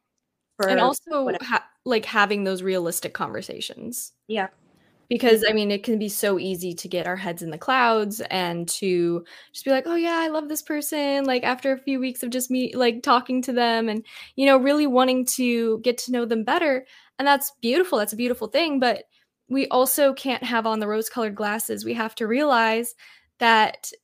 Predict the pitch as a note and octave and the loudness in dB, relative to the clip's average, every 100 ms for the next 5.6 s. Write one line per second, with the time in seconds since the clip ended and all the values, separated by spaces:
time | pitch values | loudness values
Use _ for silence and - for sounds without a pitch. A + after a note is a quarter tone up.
0 | _ B3+ B3+ A3+ G#3+ A3+ B3 G#3 G#3+ - | _ -4 0 2 4 4 4 0 -6 -4
1 | G3 F#3 A#3 A3+ F3+ F#3 F#3 F#3 F3 - | -4 -2 -2 -2 -4 -4 -6 -4 -4 -6
2 | F#3+ E3+ - - F#3 - - - - E4+ | -10 -8 -10 -6 -4 -4 -6 -16 -4 -2
3 | F4+ G#4 A4 - A3 B3 - G3 E3+ F3 | 0 0 -2 -2 -4 -4 -4 -8 -6 -8
4 | - - _ _ _ A#3 G3 - B3 B3+ | -12 -14 _ _ _ -8 -6 -2 -2 -2
5 | G3 - F3 - - - | -4 -6 -8 -12 -14 -18